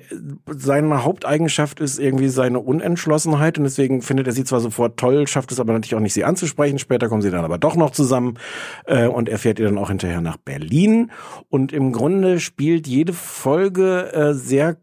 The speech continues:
klar unterscheidbar so in, in, in einer Welt mit einem Thema, mit bestimmten Leuten.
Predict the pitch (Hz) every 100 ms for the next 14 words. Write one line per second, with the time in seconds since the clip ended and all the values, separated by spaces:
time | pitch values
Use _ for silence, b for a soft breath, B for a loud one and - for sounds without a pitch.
0 | _ - - 135 156 151 143 135 131 147
1 | 147 139 139 127 131 127 117 127 117 120
2 | 139 147 120 123 135 131 117 - 120 127
3 | 120 113 123 131 120 113 113 110 - 123
4 | 113 110 107 107 87 104 117 135 131 120